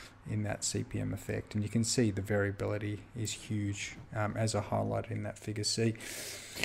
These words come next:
So interesting, really interesting, another C P M study, which is great. We're getting more C P M studies. Um, there's also one by Miles Murphy, which is worth looking at. There's six people.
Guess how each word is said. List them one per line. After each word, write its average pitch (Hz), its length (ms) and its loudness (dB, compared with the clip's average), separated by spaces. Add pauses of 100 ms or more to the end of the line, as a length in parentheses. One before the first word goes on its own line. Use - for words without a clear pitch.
(140)
So 180 200 12
interesting, 190 800 10
really 196 180 12
interesting, 170 440 8
another 156 280 8
C 165 220 10
P 139 180 8
M 127 160 10
study, 123 300 10
which 120 240 2
is 113 80 2
great. 147 280 6
We're 135 100 4
getting 123 220 10
more 135 180 8
C 120 200 6
P 117 180 4
M 113 140 6
studies. 113 680 4
Um, 110 380 6
there's 131 180 4
also 151 380 6
one 113 300 6
by 107 380 8
Miles 113 420 4
Murphy, 113 380 4
which 107 260 0
is 107 160 0 (240)
worth 113 240 4
looking 110 320 2
at. 104 140 2
There's 110 120 0
six - 300 2
people. 110 580 2